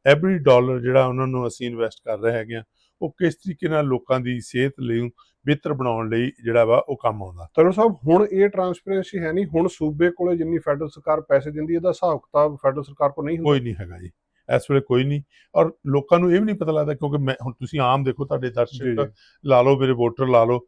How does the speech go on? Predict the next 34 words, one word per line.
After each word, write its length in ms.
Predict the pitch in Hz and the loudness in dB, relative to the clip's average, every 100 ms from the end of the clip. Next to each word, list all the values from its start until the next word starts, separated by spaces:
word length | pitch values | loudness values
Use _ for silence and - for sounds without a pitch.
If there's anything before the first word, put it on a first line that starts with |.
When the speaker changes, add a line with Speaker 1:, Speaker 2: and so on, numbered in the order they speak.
| _ _ - | _ _ -4
Speaker 1:
ਉਹਨਾਂ 160 | 175 180 | 0 4
ਨੂੰ 80 | |
ਇਹ 100 | 180 | 4
ਨਹੀਂ 100 | 196 | 4
ਪਤਾ 280 | 175 156 156 | 0 2 2
ਕਿ 240 | 147 156 143 | 2 -2 0
ਜਿਹੜਾ 340 | 143 147 147 - | 4 6 4 0
ਹੈਲਥ 300 | 127 123 131 | -4 -2 -2
ਕੇਅਰ 240 | - 147 | 2 4
ਆ 40 | 139 | 6
ਉਹ 100 | 135 | 4
ਫੈਡਰਲ 360 | - 117 135 | 2 0 0
ਮਸਲਾ 360 | 131 123 127 131 | 0 -4 2 4
ਵਾ 220 | 127 127 | 4 2
ਜਾਂ 240 | 127 127 123 _ _ _ | 0 -4 -4 _ _ _
ਪ੍ਰੋਵਿੰਸ਼ੀਅਲ, 360 | 139 139 139 151 - 175 | 0 0 0 -8 -2 0
even 140 | 202 | 0
though 240 | 165 175 | 2 2
ਇਟਸ 160 | 170 - | 2 -2
ਅ 40 | |
ਪ੍ਰੋਵਿੰਸ਼ੀਅਲ, 500 | 151 147 147 143 175 | -6 -2 -2 -2 -4
ਅ, 360 | 170 143 135 135 - _ _ - | -4 -2 -2 -4 -10 _ _ -8
ਜੁਰਿਸਡਿਕਸ਼ਨ, 520 | 123 131 123 123 151 | -2 0 2 0 -2
ਉਹਨਾਂ 180 | 143 165 | -2 -2
ਦੀ 60 | 156 | -2
ਰਿਸਪੌਂਸਿਬਿਲਟੀ 760 | 139 - 120 135 127 123 120 | -2 -2 -4 -2 -2 -2 -2
ਹੈਗੀ। 180 | 110 113 _ _ _ - | -4 -6 _ _ _ -6
ਪਰ 180 | 180 - _ 156 | -6 -6 _ -6
as 40 | 156 | -6
such 380 | - 202 190 170 | 2 2 4 -2
a 40 | |
ਫੈਡਰਲ 240 | 147 139 | -2 -2
ਗੌਰਮੈਂਟ 460 | 156 139 131 135 135 | 0 2 2 0 -2
ਵੀ 240 | 135 151 | -2 -4